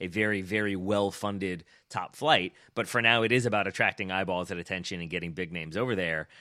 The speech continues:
I don't think M L S has that same approach, or I don't think they can have that same approach, because if you are trying to make it that, like, "No, we're all about you operate within your budget, you operate within your means, and the smartest teams, the best teams that play the best soccer and come together the most end up winning,"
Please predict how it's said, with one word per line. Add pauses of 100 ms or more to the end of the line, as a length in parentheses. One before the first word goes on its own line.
(760)
I
don't
think
M
L
S
has
that
same
approach,
or
I
don't
think
they
can
have
that
same
approach,
because
if
you
are
trying
to
make
it
that,
like,
"No,
we're
all
about
you
operate
within
your
budget,
you
operate
within
your
means,
and
the
smartest
teams,
the
best
teams
that
play
the
best
soccer
and
come
together (200)
the
most
end
up
winning,"